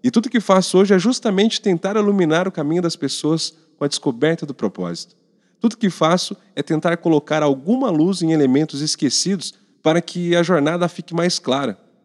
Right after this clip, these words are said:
Agora eu entendo. As tatuagens foram um presságio,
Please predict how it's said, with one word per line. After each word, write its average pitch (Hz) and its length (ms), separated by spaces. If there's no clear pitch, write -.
Agora 156 260
eu 180 40
entendo. 113 420
As - 140
tatuagens 131 680
foram 143 220
um 156 40
presságio, 139 600